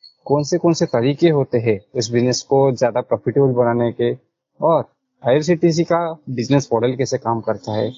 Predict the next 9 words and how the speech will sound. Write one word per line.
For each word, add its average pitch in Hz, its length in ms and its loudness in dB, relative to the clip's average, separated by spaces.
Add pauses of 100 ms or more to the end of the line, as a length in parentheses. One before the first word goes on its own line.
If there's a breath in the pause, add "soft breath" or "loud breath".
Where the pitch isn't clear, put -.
(440)
और 202 240 -4 (200)
उसका 139 240 -2
फ्यूचर, 143 480 0 (260)
और 139 120 -2
उसका 143 220 -6
फ्यूचर 143 360 0
प्लान्स 135 320 -4
क्या 113 160 0
है, 127 180 -8